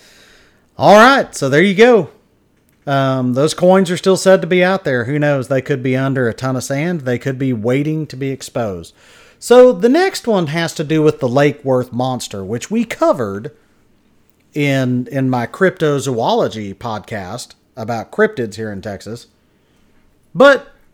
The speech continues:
this is kind of a fun twist on it, and I didn't see this earlier. The legend of the Lake Worth monster in Fort Worth is also linked to a lost treasure. O-, of course.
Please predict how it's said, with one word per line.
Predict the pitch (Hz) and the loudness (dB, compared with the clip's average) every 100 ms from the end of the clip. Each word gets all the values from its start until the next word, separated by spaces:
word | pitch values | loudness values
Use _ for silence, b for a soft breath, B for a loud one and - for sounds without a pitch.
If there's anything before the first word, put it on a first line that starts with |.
| _ _ _ _ 156 | _ _ _ _ 0
this | 254 262 | 0 0
is | 247 | -2
kind | 226 214 | 0 0
of | 185 | -2
a | 165 | -2
fun | 190 190 | 0 0
twist | - 202 202 | 0 -2 0
on | 127 110 | -6 -6
it, | |
and | 90 | -6
I | 117 | -6
didn't | 131 156 170 | -4 -4 -6
see | - 165 | -8 -6
this | 143 127 | -6 -4
earlier. | 180 143 98 - b b b | -6 -6 -8 -12 b b b
The | 143 | -2
legend | 135 165 233 170 147 | 4 4 4 2 -2
of | 127 | -2
the | 123 | -2
Lake | 131 127 | -2 -2
Worth | 123 117 - | -4 -6 -6
monster | 156 180 131 | -6 -6 -8
in | 107 | -8
Fort | 117 117 | -6 -6
Worth | 120 175 147 - | -2 -2 -2 -6
is | - 135 | -10 -4
also | 143 180 - 135 | 0 0 0 -4
linked | 117 185 156 147 - _ _ _ | -2 -2 -2 -4 -12 _ _ _
to | - 175 | -4 -2
a | |
lost | 127 98 113 - | -2 -4 -6 -8
treasure. | - 226 113 95 - | -4 -4 -4 -10 -10
O-, | 151 - - | -8 -8 -8
of | 151 - _ _ _ | -10 -10 _ _ _
course. | - 247 104 - | 0 0 0 -8